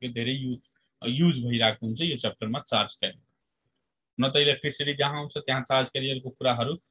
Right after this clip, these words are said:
हामी गर्छौँ नै, तर पनि charge carrier भने यो intrinsic type of semiconductor हो completely।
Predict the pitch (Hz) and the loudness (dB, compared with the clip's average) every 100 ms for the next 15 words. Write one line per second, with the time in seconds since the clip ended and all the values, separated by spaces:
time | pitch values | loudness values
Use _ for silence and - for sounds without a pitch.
0 | _ 113 110 110 - _ _ 123 139 135 | _ -4 -2 -4 -8 _ _ 0 0 4
1 | 180 151 - _ _ 120 110 123 180 - | 4 4 -2 _ _ 0 0 -2 -6 0
2 | 110 107 - - _ _ - _ - 160 | 0 0 -8 -12 _ _ -20 _ 2 6
3 | 190 190 254 330 - _ 202 196 - _ | 8 8 6 4 -4 _ -6 -6 -6 _
4 | _ _ _ _ _ _ - 202 185 - | _ _ _ _ _ _ 2 4 6 8
5 | 277 262 175 185 - _ _ - 131 123 | 10 10 10 0 -8 _ _ 4 6 6
6 | - 208 - _ _ - 127 113 107 110 | 4 2 2 _ _ -8 -4 -4 -4 -6
7 | 107 104 - 107 - 101 - 107 107 95 | -6 -8 -8 -10 -6 -8 -8 -14 -12 -16
8 | _ - | _ -20